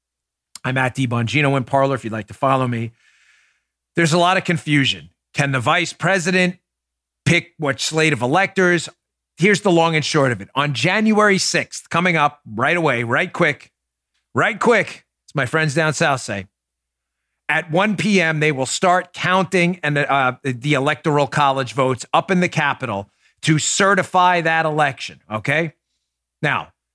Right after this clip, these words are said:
that is according to both procedures in the Constitution and three U S C fifteen combined. The procedure was more clearly delineated later in this electoral, uh, Electoral College Count Act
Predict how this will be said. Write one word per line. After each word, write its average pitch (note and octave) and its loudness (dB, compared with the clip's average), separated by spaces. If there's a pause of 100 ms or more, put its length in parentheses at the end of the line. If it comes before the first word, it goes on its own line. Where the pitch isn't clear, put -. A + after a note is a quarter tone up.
(240)
that E3+ 0
is D#3+ -4
according E3 0
to D3 2
both C#3 0 (180)
procedures D#3+ 0
in C#3+ 0
the B2+ 0
Constitution A3 0
and D3+ 0
three F#3 0
U E3+ 4
S D3+ 0
C C#3+ 0
fifteen C3 -4 (340)
combined. C3 0 (1300)
The A#2+ -6
procedure D3 2
was C3+ -4
more C#3 2
clearly D#3+ 2
delineated C#3+ 0
later B2+ 0
in A#2+ -6
this A#2 -6
electoral, B2+ -4
uh, A#2 0
Electoral C3 -4
College B2+ -2
Count B2 -4
Act E2 -8